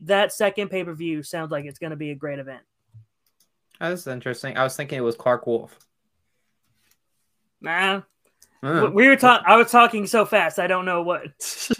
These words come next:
Speaker 2: <laughs>
Speaker 1: Brian, you, I'm sorry, you may need to restate what that, um, is reference to.
Speaker 2: <laughs>
Speaker 1: But anyway, now that we got through all of that, all the pre-show news, um,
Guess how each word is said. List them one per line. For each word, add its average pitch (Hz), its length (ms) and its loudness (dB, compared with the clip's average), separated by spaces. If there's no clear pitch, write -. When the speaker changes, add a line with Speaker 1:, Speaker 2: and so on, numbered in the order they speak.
Speaker 2:
<laughs> 190 280 -6
Speaker 1:
Brian, 233 440 6
you, 208 200 -4
I'm 220 120 0
sorry, 208 280 2
you 202 60 -4
may 208 140 0
need 226 160 -2
to 233 80 -2
restate 196 380 -2
what 185 220 -6
that, 170 360 -4
um, 165 240 -10
is 156 160 -10
reference 156 420 -14
to. 135 300 -18
Speaker 2:
<laughs> - 140 -6
Speaker 1:
But 214 160 0
anyway, 226 460 0
now 220 200 4
that 294 120 4
we 262 120 -2
got 202 240 -2
through 196 240 -4
all 247 280 0
of 180 100 -12
that, 143 300 -8
all 202 220 -2
the 220 120 -6
pre-show 185 580 -8
news, 143 480 -16
um, 165 580 -8